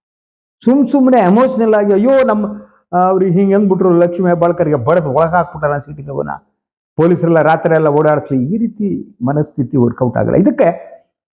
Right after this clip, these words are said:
ಅಧಿಕಾರದ ಅಹಂಕಾರ ಅಂತಾರೆ. ಆ ಅಧಿಕಾರದ ಅಹಂಕಾರ ಎಂತೆಂಥವ್ರನ್ನೋ ನಾಶಪಡಿಸಿದೆ. ಬಿ ಜೆ ಪಿ ಅಧಿಕಾರದ ಅಹಂಕಾರದಲ್ಲಿ ಮುಳುಗ್ ಹೋಗಿದೆ. ಅದೇ ರೀತಿ ಕಾಂಗ್ರೆಸ್ಸು ಆಗ್ಬಾರ್ದು. Anyway,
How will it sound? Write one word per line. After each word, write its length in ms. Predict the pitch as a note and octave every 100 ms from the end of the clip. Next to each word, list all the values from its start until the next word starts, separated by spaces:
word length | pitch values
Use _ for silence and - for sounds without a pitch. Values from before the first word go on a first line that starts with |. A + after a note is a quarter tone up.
| A#2+
ಅಧಿಕಾರದ 560 | F3 F3+ E3+ D#3 D3+ A2+ - - _ _ _ -
ಅಹಂಕಾರ 560 | A#2+ C#3 D#3 - A2+ -
ಅಂತಾರೆ. 460 | B1+ - - - _ _ _ _ _ _ -
ಆ 180 | G#2
ಅಧಿಕಾರದ 520 | G#2 D3 D#3+ F3 E3 D3+
ಅಹಂಕಾರ 720 | - B2+ C3+ C#3+ C#3 C3+ C#3
ಎಂತೆಂಥವ್ರನ್ನೋ 1000 | B2 A2 C3 B2 C#3 C#3 C3+ C3+ B2+ C3
ನಾಶಪಡಿಸಿದೆ. 800 | A#2+ A#2+ A2 - - - - - _ _ _ _ _ _ _ - A2+
ಬಿ 120 | C#3
ಜೆ 160 | D3+ E3
ಪಿ 360 | E3 E3 F3 -
ಅಧಿಕಾರದ 460 | D#3+ D#3+ D#3 D#3
ಅಹಂಕಾರದಲ್ಲಿ 800 | D3+ - C3 D3+ C#3+ C#3 B2+ C3 B2
ಮುಳುಗ್ 220 | A#2+ A2+
ಹೋಗಿದೆ. 340 | G#2+ - - - _ _ _ _ _
ಅದೇ 240 | G#2+ C#3+ D#3+
ರೀತಿ 300 | D3 C3+ D#3+
ಕಾಂಗ್ರೆಸ್ಸು 800 | - G2 A2 G#2 G#2+ - - -
ಆಗ್ಬಾರ್ದು. 840 | F#2 D#2+ D#2 D2 - - - _ -
Anyway, 260 | C4 C#4+